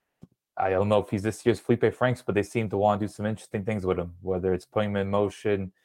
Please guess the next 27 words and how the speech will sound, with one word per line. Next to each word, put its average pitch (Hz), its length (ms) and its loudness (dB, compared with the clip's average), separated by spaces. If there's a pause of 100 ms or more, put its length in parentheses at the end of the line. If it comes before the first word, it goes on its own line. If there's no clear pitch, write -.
(260)
maybe 95 140 -4
run 98 240 0
a 98 80 -2
jet 98 260 -2
sweep, 104 360 -4
who 101 100 -2
knows? 98 460 -2
But 87 160 -6
it 92 280 -4
seems 104 220 -10
like 95 120 0
they 98 100 0
got 95 180 -4
some 98 160 -8
sort 92 200 -4
of 85 120 -6
plan 92 340 -4 (400)
as, 90 360 0
like, 87 240 -4
a - 20 -18
gadget 90 340 -4
type 90 220 -4
player 87 220 -6
for 90 160 -6
Avery 87 240 -4
Williams. 87 520 -6
But, 87 240 -2